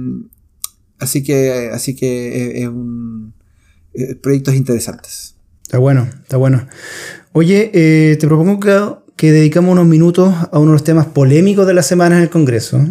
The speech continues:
Speaker 1: ¿Cuál de
Speaker 2: Eh,
Speaker 1: todos?
Speaker 2: que es, <laughs> sí, ¿cuál de todos?
Speaker 1: <laughs>
Speaker 2: Que esta arremetida legislativa por generar un seguro, un segundo retiro del diez por ciento desde las cuentas de capitalización individual de pensiones, los famosos proyectos del diez por ciento.
Speaker 1: Ujú.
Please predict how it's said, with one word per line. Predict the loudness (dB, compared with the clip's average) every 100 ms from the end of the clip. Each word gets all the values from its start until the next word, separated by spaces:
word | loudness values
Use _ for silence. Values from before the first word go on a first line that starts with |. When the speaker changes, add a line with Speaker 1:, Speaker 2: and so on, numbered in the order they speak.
| -6 _ -20 _ -4
Speaker 1:
¿Cuál | 0
de | 0
Speaker 2:
Eh, |
Speaker 1:
todos? | 0 -2 -4 -8 _
Speaker 2:
que | -2 0
es, | 0
<laughs> | 0 -2 -4
sí, | -2 -2 -2 -4
¿cuál | -2 -2
de |
todos? | 0 0 -2
Speaker 1:
<laughs> | -4 -2 -2 -2 -4 -8 -16 -2
Speaker 2:
Que | 0
esta | 2 2 0
arremetida | 2 0 0 2 2
legislativa | 2 -2 -2 0 0 0 2 2 0
por | 0 0
generar | 0 2 2
un | 2 0
seguro, | 0 0 2 4 4 2 -2 -2
un | 0
segundo | 2 4 4
retiro | 2 0 0 0 -2 -10 -8
del | -2 -2 0
diez | -4
por | -2 -4
ciento | 0 -2 -2 -2 0 2
desde | 2 2
las | 0
cuentas | -2 -2 0
de | 0
capitalización | 0 -2 0 -2 -2 0 0 0
individual | 0 2 2 2 0
de | 0
pensiones, | 0 0 0 0 -2
los | -6
famosos | -4 -2 -2 -2
proyectos | -2 -2 -2
del | -2
diez | -2
por | -4
ciento. | -4 -6 -6 -8
Speaker 1:
Ujú. | -10 -10 -14 -12 -10 -10 -8 -8 -8